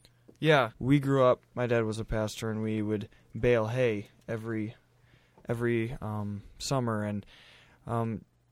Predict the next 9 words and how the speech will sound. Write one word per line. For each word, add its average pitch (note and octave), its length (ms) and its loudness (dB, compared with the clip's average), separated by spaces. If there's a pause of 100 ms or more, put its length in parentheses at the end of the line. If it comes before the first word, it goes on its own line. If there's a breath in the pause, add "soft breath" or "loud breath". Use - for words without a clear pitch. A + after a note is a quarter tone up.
(160)
there C#3+ 180 6
was D3 120 4
a C3+ 60 0
point E3+ 460 0 (120)
where B2 200 2
I B2+ 100 6
learned C3 280 -2
very A#2+ 440 0 (220)
early A#2+ 560 0